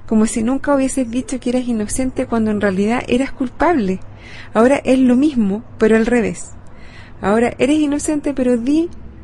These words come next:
"Fue mi culpa, cometí un error". El decir "fue mi culpa" calma al otro,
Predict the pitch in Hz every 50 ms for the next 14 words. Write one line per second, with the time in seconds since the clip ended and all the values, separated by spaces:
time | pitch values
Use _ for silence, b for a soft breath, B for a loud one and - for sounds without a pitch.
0 | - - - - - 302 294 285 294 277 - 247 226 214 185 - - 202 190 -
1 | 208 196 202 208 185 220 226 226 220 220 208 202 185 175 175 185 - - - -
2 | - - - - B B B B B B B B B B B - 208 202 185 202
3 | 196 - - 262 262 - - - 269 269 269 277 277 277 - - 294 285 254 -
4 | - - - 190 208 233 - - - - - - - - - - - 285 294 294
5 | 285 294 294 285 285 302 311 294 - - - 202